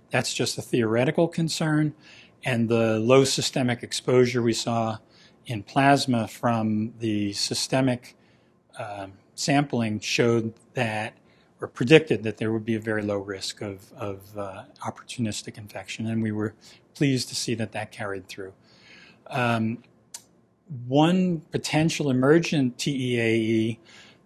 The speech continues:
that was observed progressively across the development and dosing of lifitegrast is,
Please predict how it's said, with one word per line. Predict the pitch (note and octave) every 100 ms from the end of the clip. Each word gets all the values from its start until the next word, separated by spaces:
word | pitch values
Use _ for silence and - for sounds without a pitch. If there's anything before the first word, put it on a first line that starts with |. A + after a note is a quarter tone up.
| _
that | B2+ A2+ A2+ - _ _
was | C3+ B2+
observed | A#2+ A2 C3 C3 C3 B2 A2+ - - - _ _ _
progressively | - A#2+ B2 D3 E3+ E3+ A#2+ A#2+ A2
across | A2 - B2 A#2+ -
the | C3
development | A#2 A2 B2+ C3 C#3+ A#2+
and | A2
dosing | G#2 C#3 F3 - A2 A2
of | - A2
lifitegrast | A2 - A#2 A2+ A#2 G#2+ A2 - A#2+
is, | A2 G2+ - -